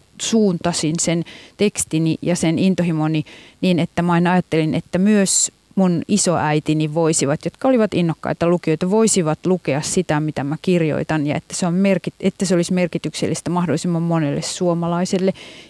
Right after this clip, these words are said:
Ja silloin jotenkin se akateeminen tapa kirjoittaa alkoi näyttäytyä sulkeutuneempana vaihtoehtona. Ja kaunokirjallisuus oli ollut mulle aina mieluisaa ja läheistä,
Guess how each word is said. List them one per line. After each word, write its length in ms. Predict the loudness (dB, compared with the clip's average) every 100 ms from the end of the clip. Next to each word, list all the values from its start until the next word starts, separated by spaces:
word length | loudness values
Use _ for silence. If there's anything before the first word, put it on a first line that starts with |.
| -2
Ja 100 | 2
silloin 400 | 4 4 4 2
jotenkin 300 | 0 -4 -2
se 80 |
akateeminen 560 | -2 0 0 0 0 0
tapa 260 | -2 -4 -4
kirjoittaa 800 | 0 2 2 0 -4 -4 -2 0
alkoi 240 | -2 0
näyttäytyä 800 | 2 4 2 0 -2 -2 0 0 -2 -8 -18 -8
sulkeutuneempana 1200 | 0 2 2 2 0 0 0 0 -2 -2 -2 0
vaihtoehtona. 920 | 0 -2 -2 -4 -2 -2 -4 -4 -4 -4 -12 -20 -20 -20 _
Ja 120 | -4
kaunokirjallisuus 920 | 0 2 2 2 2 2 0 0 -2 0
oli 200 | 0 2
ollut 200 | 2 2
mulle 220 | 2 2
aina 260 | 2 2 2
mieluisaa 580 | 2 2 2 0 0
ja 120 | 0 2
läheistä, 560 | 2 4 2 0 -4